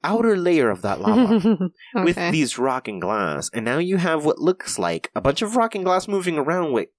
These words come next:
Speaker 1: glowing magma between the cracks.
Speaker 2: That's horrifying.
Speaker 1: So yeah, this is basically what the creature is.
Speaker 2: Well, that is a scary looking creature.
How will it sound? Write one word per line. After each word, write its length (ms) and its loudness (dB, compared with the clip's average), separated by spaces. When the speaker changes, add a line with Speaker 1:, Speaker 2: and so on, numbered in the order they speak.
Speaker 1:
glowing 680 0
magma 460 -2
between 360 -4
the 80 -4
cracks. 760 -10
Speaker 2:
That's 200 -2
horrifying. 680 0
Speaker 1:
So 180 -4
yeah, 180 0
this 140 -2
is 80 -4
basically 300 -4
what 100 -4
the 60 -10
creature 280 -6
is. 200 -8
Speaker 2:
Well, 480 -6
that 160 -2
is 220 -6
a 40 -10
scary 380 -2
looking 300 -2
creature. 440 -4